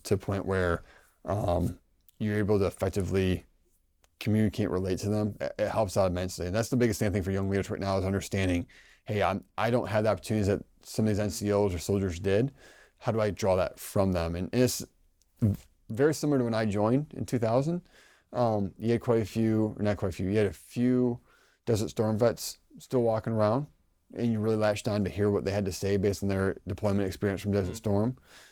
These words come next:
Speaker 1: Um, but a lot of the company grade officers didn't have that opportunity, so they didn't have that experience. And when we deployed our first time, we relied heavily on,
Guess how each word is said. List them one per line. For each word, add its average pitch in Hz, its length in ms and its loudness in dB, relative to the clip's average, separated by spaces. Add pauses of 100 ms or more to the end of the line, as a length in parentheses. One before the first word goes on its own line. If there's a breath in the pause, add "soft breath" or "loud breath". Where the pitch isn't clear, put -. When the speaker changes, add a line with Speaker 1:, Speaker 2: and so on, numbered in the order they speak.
(260 loud breath)
Speaker 1:
Um, 101 340 -2
but 113 100 -4
a - 20 0
lot 104 180 4
of 104 60 0
the 104 440 2
company 104 280 -4
grade 104 140 -2
officers 98 460 2 (580)
didn't 123 220 2
have 117 240 0
that 101 120 2
opportunity, 87 540 -4
so - 140 -10
they 107 100 0
didn't 92 100 -8
have 123 180 4
that 104 80 2
experience. 95 460 -2
And 98 80 -2
when 107 100 0
we 110 60 0
deployed 110 300 2
our 107 60 0
first 104 240 0
time, 107 300 0
we 107 120 -2
relied 104 380 0
heavily 104 360 2
on, 104 280 -2